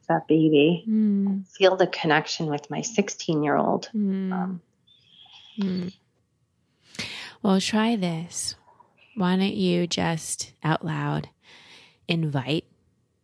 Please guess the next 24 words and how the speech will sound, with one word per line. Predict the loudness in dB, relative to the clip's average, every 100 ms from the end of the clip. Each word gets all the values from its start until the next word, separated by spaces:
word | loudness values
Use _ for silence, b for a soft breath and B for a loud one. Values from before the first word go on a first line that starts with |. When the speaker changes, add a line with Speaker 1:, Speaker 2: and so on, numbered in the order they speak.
| _
Speaker 2:
that | -10 -6
soul | -2 -2
of | -2
that | -4
baby | -4 -4 -2
to | -6
come | -4 -4
forward | -4 -6 -6 -2 -2
if | -4 -6
it's | -6
for | -2
the | 0
highest | 0 -2 -4 -4
good | -4 -2 -2
for | -4
all | -2 -4
of | -4
you, | -4 -4
that | -4
you're | -4 0
open | 0 0 -4
to | -2 -4
a |
conversation. | -4 -4 -2 -4 -4 -4 -2 -2 -2